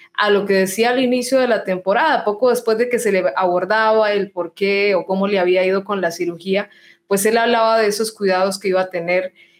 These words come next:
y parece que aquí está dejando reflejado ese trabajo que está haciendo junto a su equipo médico, de preparadores,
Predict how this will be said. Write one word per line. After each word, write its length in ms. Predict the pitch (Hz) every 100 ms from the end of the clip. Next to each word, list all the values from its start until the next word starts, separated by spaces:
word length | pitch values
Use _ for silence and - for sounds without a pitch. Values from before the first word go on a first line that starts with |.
| _ -
y 140 | 190
parece 400 | 185 180 180 220
que 120 | 208
aquí 260 | 202 202 196
está 280 | 190 202 190
dejando 360 | 190 190 185
reflejado 720 | 190 190 190 170 180 180 196 202
ese 240 | 180 190
trabajo 480 | 220 196 185 185 190
que 80 | 185
está 200 | 185 180
haciendo 420 | 196 190 190 190
junto 260 | 196 190
a 60 | 180
su 100 | 175
equipo 340 | 170 202 196
médico, 680 | 196 220 233 226 220 214 208
de 140 | 175 165
preparadores, 880 | 170 - 165 160 175 190 226 -